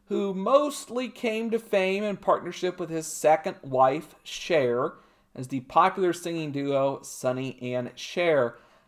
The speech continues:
Later, uh, he was the mayor of Palm Springs, California, from nineteen eighty-eight to nineteen ninety-two, and even later, the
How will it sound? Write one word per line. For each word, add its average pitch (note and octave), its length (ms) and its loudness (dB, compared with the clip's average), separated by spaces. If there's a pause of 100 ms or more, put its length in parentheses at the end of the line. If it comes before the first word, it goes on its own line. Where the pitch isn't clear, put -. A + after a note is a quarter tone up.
(120)
Later, F#3 920 2 (240)
uh, C#3+ 180 0
he D3+ 120 -4
was D3+ 180 -4
the D3+ 120 -6
mayor D#3+ 400 0
of - 160 -2
Palm D#3+ 300 -2
Springs, D3 420 -6
California, D3+ 1040 0
from C#3+ 220 -6
nineteen C3 340 -2
eighty-eight B2 360 -4
to A#2+ 100 -10
nineteen A#2+ 480 -6
ninety-two, C#3 840 0 (520)
and C#3+ 460 -2
even D3 380 -2 (100)
later, E3+ 640 2 (180)
the C#3 460 -4